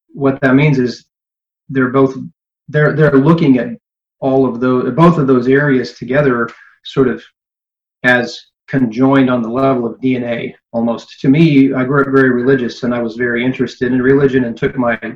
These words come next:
evangelical Christianity that I was born into seriously. But I also had a natural interest in supernatural horror movies and fiction and so on. And I found out <clears throat> in my adolescence and especially in my beginning of my twenties that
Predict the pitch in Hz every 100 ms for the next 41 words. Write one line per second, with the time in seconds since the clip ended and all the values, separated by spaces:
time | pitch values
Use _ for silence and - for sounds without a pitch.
0 | _ _ _ 123 120 117 135 127 113 -
1 | 131 - 127 139 127 117 113 131 117 113
2 | 110 113 123 120 123 - 113 - 131 143
3 | 123 - 117 - _ _ _ _ - 123
4 | 127 - 120 123 117 117 120 123 123 113
5 | 107 _ _ _ _ _ _ _ _ 135
6 | - 131 - 117 - 131 123 120 - 113
7 | 135 127 120 120 139 135 127 123 - 113
8 | 110 _ _ - 131 135 120 113 120 113
9 | 113 - _ _ _ 135 127 - 147 131
10 | 131 120 - - - 185 139 156 139 123
11 | 117 - _ _ _ _ 131 127 127 -
12 | 123 117 117 - 123 - 120 117 120 117
13 | 123 117 113 - 135 127 113 113